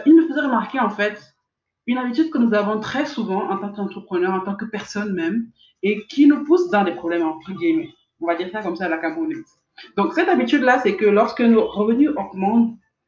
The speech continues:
augmentent, nos dépenses ont tendance à augmenter aussi pour venir rattraper le niveau de notre revenu, de notre mar-, de notre augmentation de revenus. Et c'est une problématique très sérieuse. Et je pense, à mon humble avis, que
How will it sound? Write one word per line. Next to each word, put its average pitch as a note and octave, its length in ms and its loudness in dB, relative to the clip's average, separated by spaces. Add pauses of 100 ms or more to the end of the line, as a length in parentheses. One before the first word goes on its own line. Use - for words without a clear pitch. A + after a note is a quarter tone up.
(300)
augmentent, B3 560 -2 (800)
nos A3+ 280 6
dépenses B3 360 4
ont A#3 120 0
tendance G#3 320 0
à - 180 -2
augmenter G3 500 -2
aussi A3+ 380 -2
pour A3+ 160 -4
venir G#3+ 240 0
rattraper G3+ 420 -2
le B3 100 0
niveau G3 200 0
de F#3+ 60 -2
notre F#3 280 -2
revenu, E3 300 -4
de D#3+ 60 -12
notre G3 260 -2
mar-, F3 160 -4
de - 340 -10
notre G3 240 -6
augmentation F3+ 560 -6
de A3 60 0
revenus. E3 480 -6 (400)
Et G#3 60 -4
c'est B3 140 0
une D#4 140 6
problématique A3 540 0 (140)
très C#4+ 200 -2
sérieuse. E3+ 520 -8 (520)
Et C4+ 400 2
je G#3+ 160 -2
pense, E4 520 2
à G3 120 4
mon G3+ 180 2
humble A#3+ 220 4
avis, F#3 360 -2 (520)
que G3+ 360 2